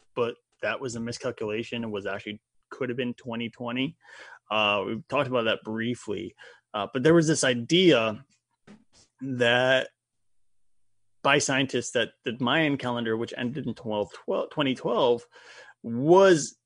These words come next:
actually miscalculated, was never twenty twelve, never was,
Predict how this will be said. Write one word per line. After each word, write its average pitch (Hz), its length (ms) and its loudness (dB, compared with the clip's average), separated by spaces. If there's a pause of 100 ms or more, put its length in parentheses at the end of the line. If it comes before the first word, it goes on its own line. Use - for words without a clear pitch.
(160)
actually 127 380 2
miscalculated, 110 800 -4 (100)
was 117 160 -2
never 160 260 2
twenty 143 340 -2
twelve, 117 480 -2 (300)
never 135 340 2
was, 120 600 0